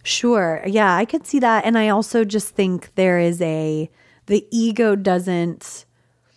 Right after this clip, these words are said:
like, unconditional love is a truth of, like, true nature of the universe.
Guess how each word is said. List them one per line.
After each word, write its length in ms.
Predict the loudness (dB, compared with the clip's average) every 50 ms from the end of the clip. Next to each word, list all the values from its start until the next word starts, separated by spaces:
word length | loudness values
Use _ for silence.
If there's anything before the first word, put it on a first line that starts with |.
| _ _ _ -6
like, 280 | -2 -2 -2 -2 -4 -4 -2
unconditional 1040 | 0 2 2 2 0 2 2 2 4 4 2 2 2 0 2 2 2 2 0 0 -2
love 520 | 0 0 2 2 4 4 2 2 0 -2 -4 0
is 200 | 0 0 2 2
a 80 | 0 -2
truth 640 | -2 -4 -10 -4 0 2 2 4 2 0 -4 -10 -6 0
of, 500 | 2 4 4 4 2 0 -4 -10 -14 -20 _ _ _ _ _ _ -4
like, 300 | 0 0 0 0 -2 -10 _ _ _ _ _ -12
true 460 | -10 -10 -10 -8 -2 2 4 4 4 4
nature 760 | 2 0 -2 -4 -4 -6 -8 -6 -6 -8 -8 -10 -12 -16 _ _ _ _ 0
of 280 | 2 4 4 2 0
the 100 | 0 0
universe. 760 | 2 2 0 0 -2 -6 -8 -10 -10 -10 -10 -8 -8 -10 -10